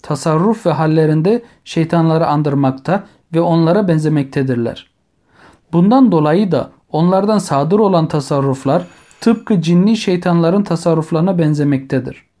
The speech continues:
Çünkü bu durumda insi şeytanlar, cinni şeytanlar da asıl olan bir yapıya dönüşmüşlerdir.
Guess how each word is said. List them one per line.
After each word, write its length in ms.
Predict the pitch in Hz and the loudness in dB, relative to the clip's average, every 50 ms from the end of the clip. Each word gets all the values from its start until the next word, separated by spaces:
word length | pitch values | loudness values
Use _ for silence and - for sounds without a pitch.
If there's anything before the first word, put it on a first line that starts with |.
| _ _ _ _ _ _ _ _ - _ _ _ _ | _ _ _ _ _ _ _ _ -20 _ _ _ _
Çünkü 400 | - 233 240 226 - 180 160 151 | 0 2 2 2 2 0 0 0
bu 140 | 175 185 165 | 0 0 0
durumda 400 | 175 160 156 151 151 139 139 139 | 2 2 2 2 0 0 -2 -2
insi 440 | - 165 156 156 156 - 214 214 190 | -2 -2 -2 -2 0 0 -2 -2 0
şeytanlar, 680 | - 156 139 135 - 139 131 123 123 147 196 202 - - _ _ _ _ | 0 -2 -2 -2 0 0 0 2 2 0 0 -2 -4 -14 _ _ _ _
cinni 360 | _ - - 160 175 202 220 | _ -2 0 2 2 2 0
şeytanlar 720 | 208 - 185 180 175 180 175 170 160 160 170 190 196 180 156 | 0 0 -2 -2 0 0 0 0 0 2 0 0 0 0 0
da 160 | 143 147 160 - - _ _ _ | -2 -2 -4 -8 -18 _ _ _
asıl 340 | - 147 151 - - - - | -6 -6 -6 -2 -2 -2 -2
olan 340 | - 165 160 151 151 151 160 | 0 0 0 0 0 0 0
bir 80 | 190 175 | 0 0
yapıya 440 | 175 165 147 135 - 185 196 185 | 2 0 0 -2 -2 -2 -2 0
dönüşmüşlerdir. 1040 | 170 160 156 151 131 - 151 143 131 - - 147 131 123 120 - - - - - | 0 0 -2 -2 -2 -4 -6 -6 -6 -4 -4 -2 -2 -2 -4 -8 -12 -16 -16 -20